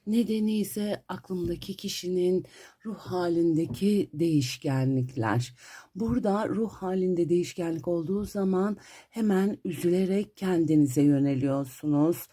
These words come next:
Bu nedir? Aklımdaki kişi beni bırakacak mı? Aklımdaki kişinin durumu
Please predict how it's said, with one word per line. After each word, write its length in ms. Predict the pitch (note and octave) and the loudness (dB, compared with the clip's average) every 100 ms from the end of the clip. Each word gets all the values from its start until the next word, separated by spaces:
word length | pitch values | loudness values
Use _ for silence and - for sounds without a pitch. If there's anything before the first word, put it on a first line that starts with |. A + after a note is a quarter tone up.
| - - - - E3+ | -20 -20 -20 -20 -4
Bu 380 | G3+ G#3+ G3+ - | -2 0 0 0
nedir? 720 | G#3 G#3+ G#3+ F#3 G3+ F3+ F3+ - | 0 0 0 2 2 0 -8 -10
Aklımdaki 520 | G3 F#3 G3 F#3+ G3+ | -8 -4 -4 -4 -8
kişi 240 | - - | -10 -6
beni 180 | F#3 F3 | -2 -2
bırakacak 480 | F3 E3+ - E3 - | -2 -4 -6 -6 -6
mı? 120 | D3+ | -8
Aklımdaki 500 | - - G3+ F#3+ - | -8 -6 -4 -4 -6
kişinin 540 | - F#3+ G#3 F#3+ F#3 E3 | -10 -6 0 2 4 2
durumu 540 | F3 F3+ F3+ F3+ E3+ | 2 2 4 4 2